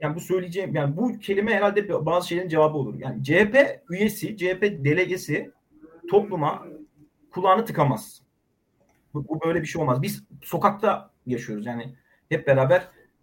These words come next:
komşularımız var. Aşağı inince insanlarla konuşuyoruz. E, iş yerlerimizde konuşuyoruz. Yani herhalde,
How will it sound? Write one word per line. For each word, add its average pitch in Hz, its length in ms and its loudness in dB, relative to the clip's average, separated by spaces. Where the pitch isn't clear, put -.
komşularımız 156 640 4
var. 151 260 4
Aşağı 156 400 2
inince 160 220 2
insanlarla 156 640 2
konuşuyoruz. 160 680 0
E, 143 140 2
iş 170 320 -2
yerlerimizde 170 500 4
konuşuyoruz. 160 560 -4
Yani 147 220 0
herhalde, 180 600 4